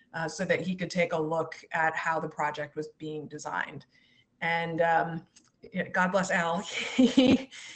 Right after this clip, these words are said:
he walked John through all of those, those maps. And the, in the Gazette, I was quoted about us being in a car. When we were doing the, um, the Knowledge Corridor project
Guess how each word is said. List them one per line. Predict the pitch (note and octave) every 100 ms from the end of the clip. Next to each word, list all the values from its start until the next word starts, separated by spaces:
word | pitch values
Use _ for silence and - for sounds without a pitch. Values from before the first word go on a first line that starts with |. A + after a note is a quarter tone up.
| -
he | B3 A#3
walked | G#3+ G#3+ F#3 G#3 F#3
John | G#3 F#3+ F#3
through | F#3 F#3+
all | F#3 F3 F3
of | E3+
those, | E3+ D#3+ D#3 -
those | F3 F3
maps. | F3+ F3 E3+ -
And | F3+ F3 F3+ - - - _
the, | F3+ - - _ -
in | G3
the | F3+
Gazette, | E3+ F3 A#3 A#3 -
I | F3+
was | E3+
quoted | F3+ - G3 F#3+ F3
about | E3 E3 D#3+ D#3 -
us | F#3 -
being | F#3 F3+
in | D3+
a |
car. | - - - A3+ F3 - - _ _ _ _ _ - -
When | F#3+ F#3+
we | G3
were | A3 G3+
doing | F#3 G3 F#3 F3 D#3+
the, | D#3+ D#3 D3+ - - -
um, | D#3 C#3+ C3+ - _ _ - - _ -
the |
Knowledge | E3+ F3 G3 F#3
Corridor | - E3 D3+ D3
project | D#3+ D3 C#3+ - -